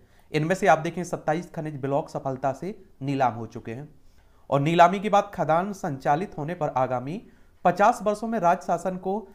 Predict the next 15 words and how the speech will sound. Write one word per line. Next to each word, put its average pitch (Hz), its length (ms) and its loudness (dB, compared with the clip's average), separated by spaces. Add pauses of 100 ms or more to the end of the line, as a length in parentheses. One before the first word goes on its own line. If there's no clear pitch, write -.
(160)
सैंतालीस 180 720 0
हजार 156 360 0 (120)
दो 147 260 -2
सौ 220 120 -2
उनतीस 175 920 -6
क-, 165 140 -8 (220)
दो 160 160 2
सौ 185 120 -4
उन्नीस 156 480 -4
करोड़ 170 280 -2
रुपए 143 520 -6
का 151 80 4
राजस्व 147 260 4
संभावित 131 540 -4
होगा। 113 320 -6